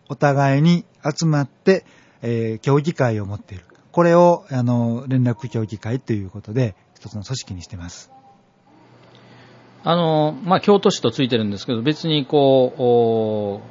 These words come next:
Speaker 2: えー、公的なものではなくて、
Speaker 1: あ、そうですね。
Speaker 2: まあ、任意、任意で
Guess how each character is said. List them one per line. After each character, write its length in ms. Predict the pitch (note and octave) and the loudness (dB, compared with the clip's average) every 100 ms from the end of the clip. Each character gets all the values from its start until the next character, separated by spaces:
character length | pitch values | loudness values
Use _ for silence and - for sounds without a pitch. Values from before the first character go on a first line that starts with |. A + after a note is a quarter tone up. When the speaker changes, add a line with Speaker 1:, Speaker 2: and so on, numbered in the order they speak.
| - - | -20 -20
Speaker 2:
え 140 | B2 G#2+ | -12 -12
ー、 20 | - | -4
公 120 | C#3 | -4
的 440 | D3 D3 B2 A2+ | -4 -4 -4 -2
な 300 | A#2 F3 B2+ A2 | 0 2 2 0
も 140 | B2+ | -4
の 60 | A2+ | -2
で 60 | |
は 60 | A2 | -4
な 120 | A2 | -6
く 80 | G#2+ | -6
て、 400 | - G#3+ C3+ - | -2 0 0 -2
Speaker 1:
あ、 20 | - | -4
そ 140 | D3+ | -2
う 20 | |
で 60 | C3+ | 0
す 100 | B2+ | 2
ね。 20 | |
Speaker 2:
ま 140 | D#3 C#3 | 4 2
あ、 40 | |
任 100 | - | 0
意、 20 | |
任 220 | C#3+ E3+ C#3 | -2 -2 0
意 60 | |
で 260 | G#2+ F#2 | 0 0